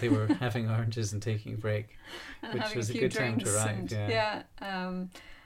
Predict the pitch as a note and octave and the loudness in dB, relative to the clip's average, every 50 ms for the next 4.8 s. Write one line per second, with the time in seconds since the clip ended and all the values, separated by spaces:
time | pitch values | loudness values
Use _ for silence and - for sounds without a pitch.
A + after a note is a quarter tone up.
0 | - - - A3 A#3+ C4+ E4 E4+ D#4+ E4 B3+ A#3 A3 G3+ G#3 G3+ G3+ G3 - G3 | -16 -10 -4 2 6 6 6 8 6 6 4 4 4 0 0 -2 -2 -2 -4 -4
1 | G3 G3+ F#3+ F#3 F3+ F3 E3+ E3 D#3+ E3 F3 F3 - - E3+ E3 E3 D#3+ D#3+ - | -6 -6 -8 -6 -4 -2 -2 -2 -2 -4 -6 -6 -6 -6 -6 -4 -6 -6 -10 -12
2 | - - - F3+ F3 D3 D#3 D#3 D#3+ D#3+ D#3 D#3 D3+ D3+ - G3+ F3 E3 D#3+ D#3 | -12 -12 -10 -8 -6 -4 -4 -4 -4 -4 -4 -4 -6 -6 -8 -6 -6 -4 -2 -2
3 | D3+ D3+ D#3 D#3+ F3+ F#3+ F#3 - F#3+ F#3+ F#3 E3+ E3+ F#3 F#3 F3 D#3 D3+ F3 - | -2 -2 -2 -4 -6 -8 -8 -4 -2 -2 -2 0 0 0 0 0 -2 -2 -4 -6
4 | - - - - - - - - - A#2+ A#2+ B2+ B2+ A#2 G#2+ | -8 -10 -10 -10 -10 -12 -16 -10 -4 -2 0 2 2 2 0